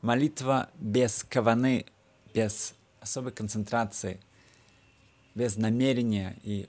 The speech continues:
понимания, что я сейчас делаю, это как тело без души. Давайте попробуем каждый день хотя бы один раз просить что-то у Творца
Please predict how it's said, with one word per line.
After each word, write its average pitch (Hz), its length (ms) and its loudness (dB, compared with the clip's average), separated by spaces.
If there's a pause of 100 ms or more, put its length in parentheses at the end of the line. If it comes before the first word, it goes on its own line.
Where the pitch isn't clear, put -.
(140)
понимания, 113 420 -2
что - 240 0
я 120 80 4
сейчас - 400 0
делаю, 135 460 2 (140)
это 107 240 -6
как - 380 -6 (140)
тело 131 420 2
без 107 280 2
души. 101 480 0 (960)
Давайте 147 300 10
попробуем 131 580 10
каждый 147 540 6
день 104 400 4 (240)
хотя 107 260 -4
бы 117 100 6
один 117 340 4
раз 113 420 2 (200)
просить 143 440 0 (140)
что-то - 580 0
у - 60 -10
Творца 113 640 0